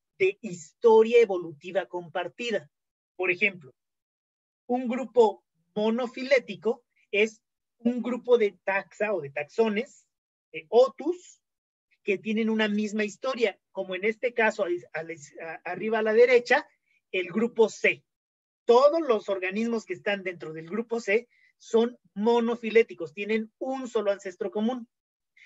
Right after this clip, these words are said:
Sin embargo, existen grupos que son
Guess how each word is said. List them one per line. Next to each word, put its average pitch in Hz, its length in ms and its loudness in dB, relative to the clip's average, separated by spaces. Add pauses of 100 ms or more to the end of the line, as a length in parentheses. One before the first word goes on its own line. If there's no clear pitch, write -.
(180)
Sin 180 320 -12
embargo, 208 680 2 (100)
existen - 500 -6
grupos 240 360 -2
que 214 140 -4
son 220 340 -2